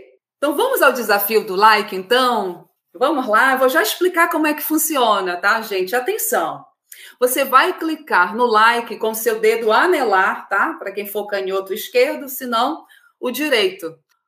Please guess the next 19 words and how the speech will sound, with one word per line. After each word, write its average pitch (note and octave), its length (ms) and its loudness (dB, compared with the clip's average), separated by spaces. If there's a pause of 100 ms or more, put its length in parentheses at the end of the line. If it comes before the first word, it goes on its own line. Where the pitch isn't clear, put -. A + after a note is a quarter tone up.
(140)
Ou C#4+ 160 2
seja, G#3+ 460 0
o - 40 -2
dedo C#4+ 340 2
no C#4 60 0
anel B3 280 4
do B3+ 80 -4
compromisso A#3+ 600 -2
consigo C4 640 -2
ou D#4+ 40 0
com D#4 300 -2
quem C#4 340 -2
você C4 300 -2
ama, C4 600 -2
né? A3+ 380 -6 (680)
Em A3 80 -8
três C4+ 280 2
segundos, A#3 640 -4
tá? A#3+ 340 0